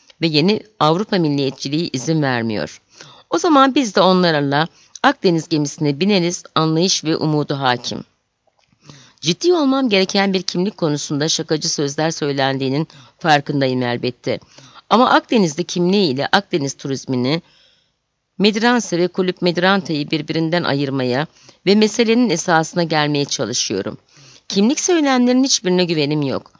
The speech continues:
Antropolojik ve tarihi değerleri bir yana,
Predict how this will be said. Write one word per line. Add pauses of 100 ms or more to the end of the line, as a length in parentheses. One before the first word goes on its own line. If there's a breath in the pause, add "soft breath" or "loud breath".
(340 soft breath)
Antropolojik
ve
tarihi
değerleri
bir
yana,